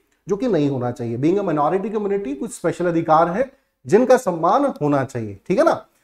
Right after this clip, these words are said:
तो हो सकता है इसको चैलेंज भी फर्दर किया जाए। नेक्स्ट है anti ethical to the secularism। जो इंडिया का सेक्युलर फैब्रिक है, ठीक है ना, उसको पिछले कुछ सालों में आप देखेंगे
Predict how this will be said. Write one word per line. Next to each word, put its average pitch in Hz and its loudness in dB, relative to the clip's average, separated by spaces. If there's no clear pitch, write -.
तो 220 -2
हो 226 2
सकता 233 0
है 254 6
इसको 254 -4
चैलेंज 214 4
भी 247 0
फर्दर 208 2
किया 220 0
जाए। 147 0
नेक्स्ट 247 2
है 285 6
anti 240 4
ethical 247 0
to 247 -4
the 233 -4
secularism। 160 0
जो 262 6
इंडिया 190 4
का 262 2
सेक्युलर 254 2
फैब्रिक 175 0
है, - -20
ठीक 160 -4
है 277 6
ना, - 2
उसको 220 2
पिछले 277 -2
कुछ 277 -4
सालों 202 2
में 247 0
आप 233 0
देखेंगे 175 -2